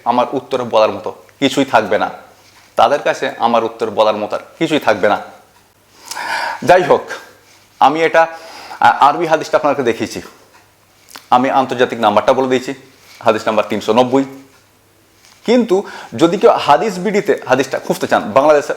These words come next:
হাদিস বিডি অ্যাপেতে হাদিসটা খুঁজতে চান, তাহলে এটা রয়েছে, আ, তিনশো তিনে, মানে সামাইলা তিরমিজি হাদিস নাম্বার তিনশো তিন। এখানে অনুবাদটা একটু ভুল রয়েছে, তবে এখানেও এটাই বলা হচ্ছে যে মোহাম্মদ সাল্লাল্লাহু আলাইহি ওয়াসাল্লাম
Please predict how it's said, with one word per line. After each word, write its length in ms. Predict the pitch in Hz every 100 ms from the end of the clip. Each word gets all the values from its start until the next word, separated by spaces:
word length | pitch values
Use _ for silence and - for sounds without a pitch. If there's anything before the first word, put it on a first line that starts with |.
| -
হাদিস 280 | 113 123 120
বিডি 200 | 135 135 -
অ্যাপেতে 360 | 127 123 117 107 - - -
হাদিসটা 300 | 117 110 - - -
খুঁজতে 260 | 185 -
চান, 160 | 127 123 - - -
তাহলে 160 | 117 110 135
এটা 100 | 160
রয়েছে, 320 | 165 160 160 - - - - -
আ, 140 | - 196 -
তিনশো 340 | 175 180 - 170 170
তিনে, 220 | 123 101 - - _ _ -
মানে 140 | 117 113
সামাইলা 280 | 127 135 131
তিরমিজি 360 | 139 139 156 -
হাদিস 280 | 120 117 -
নাম্বার 180 | 120 117
তিনশো 220 | 117 - 120
তিন। 200 | - 175 110 - - _ _ _ _ _ - - - -
এখানে 340 | 175 226 185 180 - - -
অনুবাদটা 440 | 147 175 170 147 -
একটু 320 | - - - 214
ভুল 180 | 151 165
রয়েছে, 300 | 120 98 98 - - - -
তবে 140 | 123 -
এখানেও 340 | 143 - 180 - -
এটাই 280 | 131 131 185 214
বলা 120 | 196
হচ্ছে 300 | 165 - 135 - - -
যে 40 | 113
মোহাম্মদ 300 | 117 123 180
সাল্লাল্লাহু 300 | 160 -
আলাইহি 20 |
ওয়াসাল্লাম 20 | 120